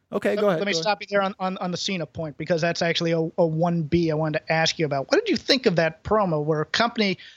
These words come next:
Speaker 2: company is pushing New Era, John Cena, Ultimate Company guy, and he basically kinda says,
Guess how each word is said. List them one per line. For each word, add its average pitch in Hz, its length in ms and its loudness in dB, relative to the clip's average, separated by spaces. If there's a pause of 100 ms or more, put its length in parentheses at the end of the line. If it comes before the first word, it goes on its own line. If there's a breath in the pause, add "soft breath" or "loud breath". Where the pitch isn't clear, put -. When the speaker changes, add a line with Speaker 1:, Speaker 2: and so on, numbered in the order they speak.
(140 loud breath)
Speaker 2:
company 294 300 0
is 208 120 0
pushing 202 460 0
New 190 220 0
Era, 156 420 0
John 226 280 0
Cena, 202 360 -2
Ultimate 190 400 -4
Company 165 400 -4
guy, 143 400 -6 (800 soft breath)
and 175 180 2
he 220 280 0
basically 202 580 0
kinda 185 280 0
says, 185 500 0